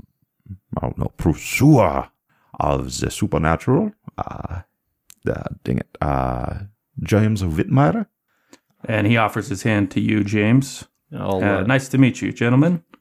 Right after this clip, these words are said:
Speaker 1: And
Speaker 3: Good to
Speaker 1: we
Speaker 3: meet
Speaker 1: all
Speaker 3: you
Speaker 1: just,
Speaker 3: too.
Speaker 1: we all just simply here to disprove that, um,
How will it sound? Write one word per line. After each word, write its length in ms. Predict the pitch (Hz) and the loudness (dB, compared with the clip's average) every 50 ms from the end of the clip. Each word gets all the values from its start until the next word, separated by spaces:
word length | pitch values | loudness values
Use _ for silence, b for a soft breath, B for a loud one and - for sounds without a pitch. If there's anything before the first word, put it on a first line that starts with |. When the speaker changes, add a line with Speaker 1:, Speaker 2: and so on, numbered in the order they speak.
| _ _ _ _ _ _ _ _ - | _ _ _ _ _ _ _ _ -4
Speaker 1:
And 60 | 104 127 | -4 -4
Speaker 3:
Good 80 | - | -2
to 60 | 127 | -2
Speaker 1:
we 100 | 120 123 | 2 4
Speaker 3:
meet 60 | 120 117 | 4 6
Speaker 1:
all 100 | 110 95 | 6 4
Speaker 3:
you 60 | - - | 2 0
Speaker 1:
just, 140 | 87 - - | -2 -2 -4
Speaker 3:
too. 200 | - - 85 90 _ _ _ _ _ _ _ _ - | -8 -8 -8 -12 _ _ _ _ _ _ _ _ -6
Speaker 1:
we 160 | 185 107 113 | 0 2 4
all 160 | 107 87 80 | 4 4 2
just 220 | 73 78 76 - - | 2 0 -2 -2 -2
simply 300 | - 90 78 - 85 78 | -2 -2 0 2 0 0
here 340 | 71 - - 87 82 80 76 | 0 2 2 2 4 2 0
to 280 | - - - - 73 71 | -2 -6 -8 -8 -4 0
disprove 960 | - 120 113 - - _ - - 120 117 123 127 143 180 170 143 - - - - - | 0 0 0 0 -4 _ -2 2 2 4 4 4 2 2 0 -2 -2 -4 -6 -6 -4
that, 480 | - - 95 95 98 90 90 - - | -4 -2 2 2 2 2 0 0 0
um, 500 | 113 101 101 104 110 110 113 117 117 117 | 2 2 2 4 2 2 0 0 -2 -4